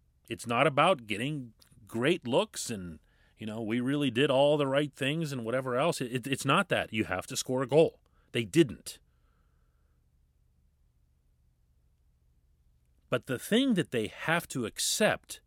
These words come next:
other than picking apart little things like the ones I just mentioned, is this.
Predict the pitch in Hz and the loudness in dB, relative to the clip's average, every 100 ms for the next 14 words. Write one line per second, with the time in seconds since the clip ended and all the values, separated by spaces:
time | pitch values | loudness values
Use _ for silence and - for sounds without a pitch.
0 | _ _ _ _ - 151 185 170 151 135 | _ _ _ _ 0 2 2 2 2 0
1 | 120 - _ - 185 - 170 143 - 165 | -2 -10 _ -8 -8 -2 -2 -2 -2 0
2 | 147 120 147 143 - 160 156 127 120 101 | 0 0 -2 -2 -4 -2 0 0 0 -2
3 | - _ - 123 135 123 117 113 - 127 | -14 _ -4 -2 0 2 0 0 -4 -2
4 | 143 - 80 - _ _ _ _ _ _ | -2 -2 -10 -14 _ _ _ _ _ _
5 | _ _ _ _ _ - 120 95 92 160 | _ _ _ _ _ -6 -6 -4 2 2
6 | 107 - | 2 -2